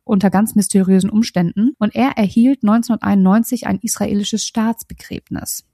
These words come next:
Und damals berichteten auch schon Investigativjournalisten darüber, dass Robert Maxwell eine sehr enge Verbindung zum Mossad hat. Und er war ja derjenige, den Jeffrey Epstein quasi in die Machtkreise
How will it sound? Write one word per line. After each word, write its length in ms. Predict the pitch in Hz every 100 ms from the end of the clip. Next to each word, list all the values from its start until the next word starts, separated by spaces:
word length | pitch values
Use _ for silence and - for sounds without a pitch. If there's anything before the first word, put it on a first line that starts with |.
| -
Und 200 | 208 185
damals 560 | 180 262 254 240 247 -
berichteten 600 | 202 240 - 226 - 196
auch 160 | 180
schon 160 | - -
Investigativjournalisten 1400 | 202 190 190 185 170 254 254 - 170 165 165 - - 170
darüber, 640 | 170 165 160 170 214 247 _ _ _
dass 400 | - 202 247 - -
Robert 320 | 185 233 233
Maxwell 640 | 175 190 - - 233 277 277 _ _
eine 280 | 190 185 170
sehr 420 | 165 185 220 240 -
enge 400 | 214 220 233 233
Verbindung 420 | 208 180 208 208
zum 140 | - 170
Mossad 460 | 175 196 247 -
hat. 160 | 262 - - - - -
Und 260 | 208 -
er 220 | 240 254 214
war 80 |
ja 160 | 202 196
derjenige, 880 | 175 220 262 226 180 170 170 190 214
den 200 | 202 185
Jeffrey 340 | 208 - 208
Epstein 640 | - 233 - - 175 196 226
quasi 420 | - 202 202 208 208
in 300 | - 220 202
die 100 | 196
Machtkreise 880 | 220 - - - 170 165 170 170